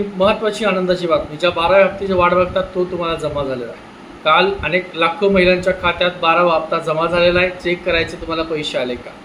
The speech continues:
आता एका दिवसामध्ये सगळ्या महिलांना पैसे आलेले नाही. अनेक जिल्ह्यात पैसे आलेत, अनेक जिल्ह्यात पैसे आलेले नाही आहेत. ताईनो, काळजी करू नका, बारावा हप्ता तुम्हाला जमा झालेला आहे. आता सविस्तर माहिती काय या बाराव्या हप्त्या संदर्भामध्ये,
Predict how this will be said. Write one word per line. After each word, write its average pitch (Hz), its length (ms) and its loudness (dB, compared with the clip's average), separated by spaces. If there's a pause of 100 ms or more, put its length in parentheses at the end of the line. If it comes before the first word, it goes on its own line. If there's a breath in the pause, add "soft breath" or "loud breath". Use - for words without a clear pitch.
(460)
आता 202 320 2 (360)
एका 180 300 2
दिवसामध्ये 233 540 0
सगळ्या 220 380 -2
महिलांना 202 320 2
पैसे 190 320 -2
आलेले 147 300 0
नाही. 123 120 -8 (680)
अनेक 190 260 4
जिल्ह्यात 214 380 0
पैसे 202 260 2
आलेत, 202 200 4 (180)
अनेक 190 200 0
जिल्ह्यात 185 280 0
पैसे 185 340 0
आलेले 156 280 0
नाही 151 260 0
आहेत. 196 140 2 (380)
ताईनो, 180 320 4
काळजी 185 360 2
करू 196 160 -2
नका, 185 280 2
बारावा 175 360 2
हप्ता 170 220 0
तुम्हाला 165 300 -2
जमा 156 280 0
झालेला 139 260 2
आहे. 117 100 -8
आता - 180 -6
सविस्तर 208 440 0
माहिती 202 360 0
काय 220 200 4
या 214 100 6
बाराव्या 196 300 4
हप्त्या 196 220 -2
संदर्भामध्ये, 196 600 4